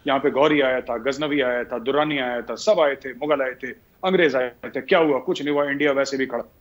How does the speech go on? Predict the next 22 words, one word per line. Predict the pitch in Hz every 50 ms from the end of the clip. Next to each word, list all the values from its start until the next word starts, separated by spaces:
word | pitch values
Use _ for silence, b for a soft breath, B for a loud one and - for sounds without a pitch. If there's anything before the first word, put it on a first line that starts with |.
| _ _ _ _ _ _ _ -
ये | 127 151 208 226
सब | - 185 170 165
ना, | 185 185
देखिए | 151 127 123 - 131
साहब, | - - 95 - - _ _ _ _ _ _ _ _ _ _ 131
वो | 143 170 139 135
आए | 127 139 156 165
थे, | 160 - 175 180
इंडिया | 160 143 139 147 151
अभी | 147 143 151
भी | 151 165
खड़ा, | 151 - 131 139
ये | 139 139 135
बात | 127 131 127 -
सच | - 117 107 - 107
है, | - - _ _ _ _ _ _ _ _ -
लेकिन | 120 143 147 - 220 202 - - - - - - - 156
at | 175 -
what | 117 113 156 190
horrendous | - - - - 127 127 135 147 147 131 -
cost | - - - 127 110
सर, | - - - - -